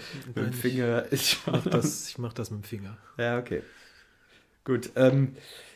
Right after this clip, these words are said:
Speaker 1: erste Frage von mir. Und zwar bezieht sich meine wieder mal auf eines unserer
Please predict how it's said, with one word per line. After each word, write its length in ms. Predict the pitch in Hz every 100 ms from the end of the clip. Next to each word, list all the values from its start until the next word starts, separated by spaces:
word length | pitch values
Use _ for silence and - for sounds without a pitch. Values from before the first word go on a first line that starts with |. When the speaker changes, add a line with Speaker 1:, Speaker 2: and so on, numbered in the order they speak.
| _ _ -
Speaker 1:
erste 280 | 123 123 131
Frage 280 | 123 131 131
von 160 | 127 117
mir. 340 | 139 175 185 - _ _ -
Und 180 | 127
zwar 520 | 123 123 127 127 - -
bezieht 300 | - - 131
sich 160 | 123 120
meine 280 | 110 120
wieder 160 | 117 117
mal 220 | 110 107
auf 100 | 107
eines 300 | - 113 113
unserer 460 | 110 107 101 104